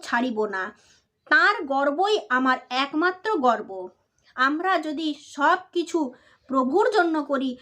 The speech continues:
তাহলে আর প্রাণায়াম টাণায়াম কিছুই দরকার হয় না। নাম করা কখনো ছাড়তে নেই। নাম করতে হয়,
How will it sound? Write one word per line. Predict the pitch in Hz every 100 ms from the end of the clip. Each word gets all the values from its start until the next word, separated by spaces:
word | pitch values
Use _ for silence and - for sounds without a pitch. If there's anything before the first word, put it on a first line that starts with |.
| - _
তাহলে | 285 285 330 359 339
আর | 262 262
প্রাণায়াম | 254 240 233 269 339 370 359
টাণায়াম | 359 294 285 269 262 _ -
কিছুই | 240 - 330 381
দরকার | 320 302 262 247
হয় | 254 226 208
না। | 196 180 - _ _ _ _ - -
নাম | 254 330 415
করা | 440 415 302 -
কখনো | 330 349 453 392
ছাড়তে | 349 262 254 220
নেই। | 202 208 - -
নাম | 233 254 302 370 370
করতে | 349 311 294
হয়, | 269 254 214